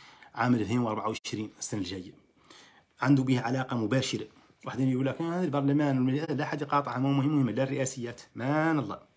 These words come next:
رئيس الجمهورية الحالي مازالت له سنة وشي من منطو. قايل لكم أنا يسوى ما قاله هو،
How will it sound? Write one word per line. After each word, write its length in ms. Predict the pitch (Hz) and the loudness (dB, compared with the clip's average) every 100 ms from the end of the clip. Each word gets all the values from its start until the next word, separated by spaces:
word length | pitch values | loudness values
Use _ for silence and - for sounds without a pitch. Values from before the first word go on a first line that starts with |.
| _ _ _ _ _ _ _ - | _ _ _ _ _ _ _ -10
رئيس 240 | 127 147 135 | -2 -2 0
الجمهورية 340 | 127 135 139 | 2 4 4
الحالي 320 | 131 - 143 | 4 0 -2
مازالت 320 | 113 113 127 - | 0 0 -2 -4
له 60 | |
سنة 200 | - 127 | -2 0
وشي 200 | 110 - | 0 -2
من 160 | 113 117 | -2 -2
منطو. 260 | 110 - 139 - _ _ - - - - - | -4 -8 -16 -16 _ _ -20 -20 -14 -12 4
قايل 160 | 139 151 | 4 6
لكم 220 | - 160 | 2 2
أنا 120 | 151 | 2
يسوى 200 | 127 131 | 2 2
ما 60 | 135 | 4
قاله 240 | 131 123 | 4 2
هو، 280 | 135 117 | 0 -2